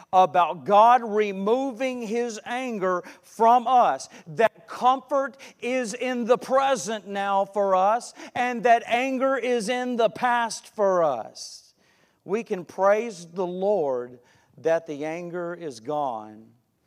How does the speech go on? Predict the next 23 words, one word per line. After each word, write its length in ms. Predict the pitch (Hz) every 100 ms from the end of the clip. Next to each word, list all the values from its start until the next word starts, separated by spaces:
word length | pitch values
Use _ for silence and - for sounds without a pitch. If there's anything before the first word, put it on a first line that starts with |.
| _ _ _
but 180 | 147 151
also 480 | 165 196 - 160 135
praise 500 | - 143 135 135 135
Him 360 | 135 131 131 131 - _ _ _ _ _ _ _ _ _ _ _ _ _ _
for 180 | - 131
making 500 | 120 147 156 151 143
that 240 | 139 139 135
anger 380 | 131 135 131
known 360 | 123 127 131 123
to 260 | - 123 113
us 380 | 107 104 - - _ _
when 240 | 110 123
we 160 | 117 135
were 180 | 110 113
lost 520 | 113 123 131 - -
in 160 | 131 127
our 160 | 120
sins, 840 | 107 - 120 110 98 98 - - _ _ _
that 240 | 123 135 131
we 180 | 131 139
might 320 | 139 131 120
be 160 | 131
convicted 960 | 120 139 127 104 117 147 _ 120 107